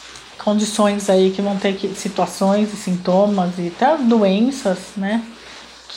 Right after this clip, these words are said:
que vão, que ele vai necessitar de uma, de um cuidado especial. Thor, peraí que eu já te dou, tá? O Thor tá querendo coisas aqui.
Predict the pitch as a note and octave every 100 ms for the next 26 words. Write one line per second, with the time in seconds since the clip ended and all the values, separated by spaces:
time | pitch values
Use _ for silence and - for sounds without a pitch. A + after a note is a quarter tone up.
0 | - G#3+ G3+ G3+ G3 G3 G3 G3 G3+ G3
1 | - - - - - A3 G#3+ G#3 G#3 A3+
2 | - A3 G3+ G3 G3 G3+ G3+ G3 F#3+ F3+
3 | F3 F3+ - - - - G3+ A3+ G#3+ G3+
4 | G3 G3 - G3+ - F#3+ F3+ - - -
5 | - - - - C4+ C4+ F#3 - B3+ E4+
6 | D4 A3 G#3 G3+ F#3+ F3 E3 E3 - -
7 | - - - - F3+ G3+ - - - -
8 | - G3+ G#3 G3 G3 G3+ F#3+ G3 F3 D#3
9 | - - - -